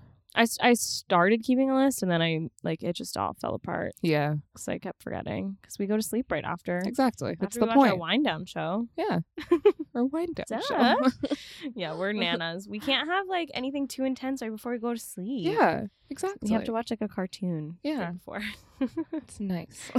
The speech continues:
Speaker 1: It's nice.
Speaker 2: Hmm.
Speaker 1: Okay. Um, of the throwback shows that we've been watching, throwback shows, throwback movies,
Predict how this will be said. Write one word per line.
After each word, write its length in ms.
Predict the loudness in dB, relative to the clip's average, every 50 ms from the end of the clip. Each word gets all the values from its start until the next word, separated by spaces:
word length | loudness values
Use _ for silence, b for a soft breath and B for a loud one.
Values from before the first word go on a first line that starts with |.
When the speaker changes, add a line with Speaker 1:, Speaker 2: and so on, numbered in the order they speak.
| -2 0 -2
Speaker 1:
It's 180 | -4 -4 -6 -10 -12 -8
nice. 380 | -6 -4 -2 -2 -2 -4 -6 -12 -14 -10 -8
Speaker 2:
Hmm. 80 | -8 -8
Speaker 1:
Okay. 380 | -6 -6 -6 -6 -6 -6 -8 -12 _ B B B B B B B B B -2
Um, 460 | 2 2 4 4 2 0 -2 -6 -8 -2 _
of 160 | 2 2 2
the 120 | 2 0 -4
throwback 760 | _ _ -4 -2 2 4 4 4 4 4 0 -2 -4 -6
shows 360 | -6 -2 -2 -2 -2 -4 -4 -6
that 120 | -6 -4
we've 180 | -4 -4 -6 -4
been 160 | -6 -6 -4
watching, 400 | -4 -4 -4 -4 -4 -4 -4 -2
throwback 300 | 0 0 0 2 0 -2
shows, 320 | 0 4 6 6 6 6 4
throwback 240 | 2 2 2 2 2
movies, 640 | 0 2 2 2 2 2 2 2 0 -2 -4 -8